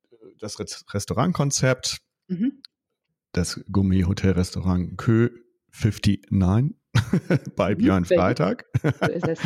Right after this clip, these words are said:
Speaker 2: Aha.
Speaker 1: <laughs> Von Sterne- und Fernsehkoch Björn Freitag, der ja auch den Goldenen Anker bei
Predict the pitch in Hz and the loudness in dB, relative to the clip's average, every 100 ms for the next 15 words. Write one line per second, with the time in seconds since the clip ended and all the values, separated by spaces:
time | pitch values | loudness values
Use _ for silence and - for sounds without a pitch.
0 | 165 208 233 - - 185 196 120 - - | 0 2 0 0 -2 -4 -2 -4 -4 0
1 | 113 - 110 107 92 92 101 92 90 - | 0 2 2 4 2 0 0 0 0 -4
2 | 92 - 85 82 78 - - - - 139 | -4 -2 -2 -2 -6 -10 -4 -2 2 0
3 | 143 - - 85 80 - - - 85 85 | 0 -6 -8 -4 -4 -4 -8 -8 -6 -6
4 | 87 - 85 87 78 95 95 87 82 82 | -8 -2 0 0 -2 -4 -4 -6 -4 -6